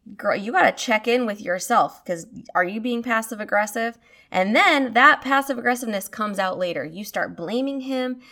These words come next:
You start doing the you always and the you nevers.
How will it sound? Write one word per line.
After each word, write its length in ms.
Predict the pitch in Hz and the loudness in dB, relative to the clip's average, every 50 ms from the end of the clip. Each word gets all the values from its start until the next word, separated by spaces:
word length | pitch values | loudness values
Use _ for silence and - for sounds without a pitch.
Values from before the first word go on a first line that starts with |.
| - - _ | -20 -16 _
You 120 | - 214 | -6 -6
start 280 | 202 202 - 220 185 185 | -6 -2 0 0 0 0
doing 240 | 185 190 185 180 170 | -2 -4 -4 -4 -4
the 140 | 160 156 160 | -4 -4 -4
you 280 | 160 170 214 240 247 | -4 -2 0 0 2
always 420 | - 208 202 202 208 202 208 196 190 | 4 4 4 4 2 0 -2 0 -2
and 160 | 180 170 165 | -2 -2 -2
the 60 | 156 | -8
you 280 | 156 160 165 214 254 269 | -8 -6 -4 -2 0 2
nevers. 600 | 262 233 220 202 208 208 208 208 208 - - | 2 2 0 2 0 0 0 -2 -4 -8 -12